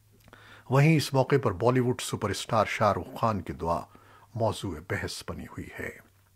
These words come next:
ممبئی کے شیوا جی پارک میں آن جہانی گلوکارہ کی آخری رسومات کے موقع پر بھارت کے وزیر اعظم نریندر مودی، بالی ووڈ اسٹار شاہ رخ خان، کرکٹر سچن ٹنڈولکر سمیت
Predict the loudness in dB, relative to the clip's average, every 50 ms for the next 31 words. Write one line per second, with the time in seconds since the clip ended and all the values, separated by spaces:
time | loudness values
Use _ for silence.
0 | _ _ _ _ _ _ _ _ _ _ _ _ _ _ _ -20 -20 -20 -20 -20
1 | -20 -20 -20 -10 -2 0 2 4 6 8 8 8 8 6 6 6 6 4 2 0
2 | 2 4 4 6 6 6 4 2 2 6 6 8 8 6 4 0 -2 -2 0 0
3 | 0 0 2 2 2 2 4 4 4 4 4 2 0 -2 -4 -4 -2 0 2 2
4 | 2 2 -2 -4 -4 -2 0 0 0 -2 -4 -8 -8 -8 -10 -12 -10 -6 -6 -4
5 | -6 -6 -8 -10 -8 -8 -8 -6 -4 -4 -2 -2 -2 -4 -4 -10 -20 -20 -20 -20
6 | -20 -20 -14 -8 -2 0 2 2 2 0 -2 -4 -6 -6 -4 -6 -4 -4 -2 0
7 | 0 0 -2 -4 -4 -4 -4 -6 -6 -6 -6 -8 -6 -6 -4 -4 -2 0 0 -2
8 | -2 -4 _ _ -20 -20 -20 _ _ 2 4 4 6 6 4 2 2 0 0 -2
9 | -2 2 2 4 4 2 0 _ -14 -12 -4 0 0 2 0 0 -4 -10 -14 -8
10 | -4 -2 -2 -2 -2 -6 -10 _ _ _ _ _ -2 0 0 0 0 -2 -4 -2
11 | -4 -4 -4 -8 _ -14 -8 -4 -4 -4 -4 -4 -6 -8 -6 -6 -6 -6 -6 -4
12 | -4 -4 -4 -2 -4 -4 -4 -4 -6 -6 -4 -4 -6 -6 -8 _